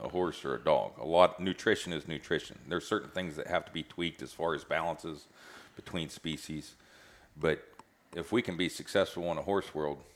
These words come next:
that product can be formulated to affect a dog as well. When a, um, E P M is a product that, or a,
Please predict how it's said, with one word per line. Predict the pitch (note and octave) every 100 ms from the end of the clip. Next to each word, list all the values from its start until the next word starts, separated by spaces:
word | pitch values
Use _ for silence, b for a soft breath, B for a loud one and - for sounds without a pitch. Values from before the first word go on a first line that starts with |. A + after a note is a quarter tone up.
| b b _ _ _ _ - -
that | A2 -
product | F#2+ F#2+ F2
can | - D#2+
be | D#2
formulated | - E2 D2+ D#2 D2 C#2
to | - D#2 D2+ C#2+ _ -
affect | - D#2+ -
a |
dog | C2+ D#2+ D2
as | -
well. | E2 D#2+ - - b b b
When | E2 E2+
a, | E2+ D#2 -
um, | D#2 C#2+ C#2+ -
E | A2 A2+
P | - G2
M | F2+ D#2+
is | D2+ D2+
a |
product | D2+ - E2 D#2 D2 -
that, | D2+ C#2 - -
or | F2+ E2
a, | D#2